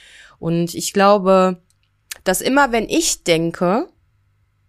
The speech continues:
dass ich mir genug Ruhe geschenkt habe, Erholung, Sport, gesunde Ernährung und dachte, "Okay, jetzt mache ich wieder alles, Yoga,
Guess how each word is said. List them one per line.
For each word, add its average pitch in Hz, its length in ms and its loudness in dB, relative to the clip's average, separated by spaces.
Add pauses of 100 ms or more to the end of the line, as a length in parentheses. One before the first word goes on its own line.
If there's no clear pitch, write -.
(240)
dass 208 180 0
ich - 120 -8
mir 226 120 -2
genug 233 400 -2
Ruhe 262 280 2
geschenkt 170 500 -4
habe, 175 680 -4
Erholung, 220 640 -2
Sport, - 640 -8
gesunde 220 340 -6
Ernährung 233 640 -8
und - 180 -10
dachte, - 260 -10
"Okay, 208 480 -6
jetzt - 180 -12
mache 233 180 -6
ich - 160 -14
wieder 147 160 -8
alles, 135 300 -10
Yoga, 202 540 -4